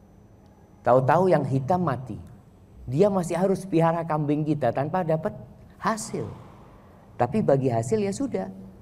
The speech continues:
Eh, nanti hasilnya dijual, ketika waktunya dijual, hasilnya dibagi, silahkan, nggak ada masalah. Adapun bagi hasil tadi yang dikatakan kita taruh uang,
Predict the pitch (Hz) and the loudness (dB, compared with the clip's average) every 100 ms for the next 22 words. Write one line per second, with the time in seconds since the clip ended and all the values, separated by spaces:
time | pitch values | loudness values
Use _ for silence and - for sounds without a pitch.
0 | - - - - - 120 120 117 - - | -20 -20 -12 -8 -6 0 0 2 -2 -4
1 | 117 117 110 120 113 113 110 104 107 110 | -2 -2 0 2 2 2 0 0 2 4
2 | 156 208 269 - - - - - - - | 4 2 -6 -12 -18 -20 -20 -20 -20 -20
3 | - - - 113 110 110 107 104 120 110 | -20 -12 -10 -8 0 2 2 0 -2 -2
4 | 98 92 98 123 - - 131 107 110 104 | -2 -2 0 0 0 -4 -8 -8 -6 -6
5 | 98 98 101 110 - - - - - - | -8 -6 -6 -6 -10 -12 -18 -8 -2 -2
6 | - - 92 - 92 98 95 - - - | -2 -10 -10 -10 -8 -8 -10 -12 -14 -16
7 | - - - - - - - - 156 247 | -20 -20 -20 -18 -20 -20 -2 4 6 6
8 | 285 220 185 170 160 165 180 165 160 151 | 6 6 8 8 8 8 6 6 4 6
9 | 165 151 135 135 135 143 147 160 160 151 | 4 4 2 2 2 0 2 2 0 -4
10 | - - - - - - - 139 139 156 | -10 -18 -20 -20 -20 -20 -2 0 4 2
11 | 156 151 147 143 143 135 120 127 | 4 2 2 2 4 4 2 -6